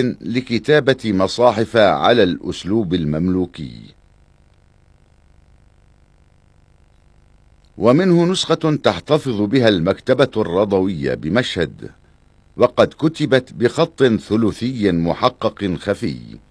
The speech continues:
وكاتبها محمد الخليلي التبريزي،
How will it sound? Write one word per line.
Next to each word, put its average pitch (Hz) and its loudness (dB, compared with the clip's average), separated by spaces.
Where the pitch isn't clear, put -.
وكاتبها 135 4
محمد 107 0
الخليلي 90 -2
التبريزي، 85 -4